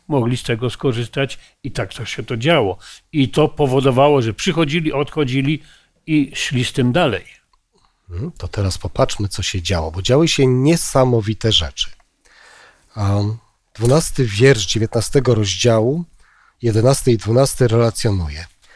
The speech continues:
Speaker 2: Niezwykłe też cuda czynił Bóg przez ręce Pawła,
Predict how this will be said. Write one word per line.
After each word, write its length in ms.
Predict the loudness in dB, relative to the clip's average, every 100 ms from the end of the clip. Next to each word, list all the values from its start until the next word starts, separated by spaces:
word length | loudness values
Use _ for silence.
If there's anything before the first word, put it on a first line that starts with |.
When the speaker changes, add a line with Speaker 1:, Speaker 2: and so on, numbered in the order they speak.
| -20 _ _ -2
Speaker 2:
Niezwykłe 680 | 4 4 4 4 4 4 6
też 200 | 4 2
cuda 440 | -2 2 4 4
czynił 400 | 2 2 2 2
Bóg 280 | 2 0 0
przez 280 | -2 0 2
ręce 340 | 2 2 -2
Pawła, 480 | -2 -6 -6 -12